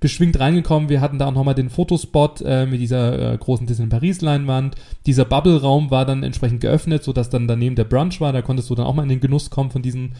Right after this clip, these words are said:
ähm, von diesem besonderen Ambiente. Im Hintergrund lief dann diese, diese Medley-Musik von der Parade. Also wir sind da mehrfach hin und her geschwungen und geschunkelt, <laughs> haben das Lied vor uns dann auch mitgesummt.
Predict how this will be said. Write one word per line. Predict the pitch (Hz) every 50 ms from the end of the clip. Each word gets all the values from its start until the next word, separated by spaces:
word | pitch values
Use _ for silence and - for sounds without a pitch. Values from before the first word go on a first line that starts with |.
| - - - - - - -
ähm, | 123 120 123 123 123 120
von | 120 127
diesem | 120 123 120 131 120
besonderen | 120 117 123 123 127 123 127 123
Ambiente. | 107 117 113 113 120 131 151 147 151 147 147 139 - - - - - - - - _ -
Im | 143 135
Hintergrund | 135 160 175 160 143 147 147 147 143 139
lief | 143 151 147
dann | - 151 131 123
diese, | 120 120 117 120 117 117 117
diese | 113 113 104 110 113
Medley-Musik | 117 151 196 - 185 175 165 160 151 139 139 143 143
von | - 139 127
der | 127 123
Parade. | 117 123 120 120 127 147 160 160 156 147 139
Also | 127 127 127 131 127 123 120
wir | 131
sind | 120 139 147
da | 143 135
mehrfach | 131 131 131 147 151 - 151 131
hin | 123 151
und | 147 131
her | 120 131 147 151
geschwungen | 151 143 - - 139 135 156 170 170 160 156
und | 151 143 135 131 - - 139 131
geschunkelt, | 135 127 - 160 175 180 180 156 147 156 147 147 - - - 247 - - -
<laughs> | 214 180 - - - - - -
haben | 170 165 165
das | 160 - -
Lied | 165 170 165 -
vor | - 170 156
uns | 156 156 151
dann | 170 151
auch | 147 135
mitgesummt. | 135 156 165 - - 175 151 139 151 147 156 165 165